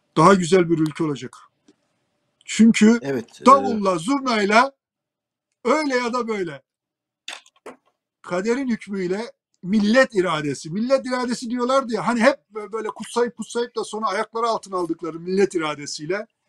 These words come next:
Speaker 1: defolup gidecekler. Gitmekten başka çare yok. Allem kullemle seçim yaparlarsa ömürlerini belki bir iki sene uzatabilirler. Ama o oksijen çadırıdır.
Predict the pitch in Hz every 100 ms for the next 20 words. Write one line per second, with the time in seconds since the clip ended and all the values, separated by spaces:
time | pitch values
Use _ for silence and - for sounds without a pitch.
0 | _ _ _ _ _ 180 226 - 175 165
1 | 151 135 135 - 127 147 - 190 - 185
2 | 160 - 156 151 143 117 - - _ 262
3 | 311 330 311 - 302 302 302 269 277 -
4 | 285 269 - 262 269 269 - 262 262 _
5 | _ _ _ - 254 302 302 277 277 277
6 | 214 285 262 262 247 247 247 - 226 202
7 | 180 170 170 156 143 123 110 _ _ _
8 | _ _ _ _ _ - 214 254 240 254
9 | 214 - 180 202 196 208 202 214 208 240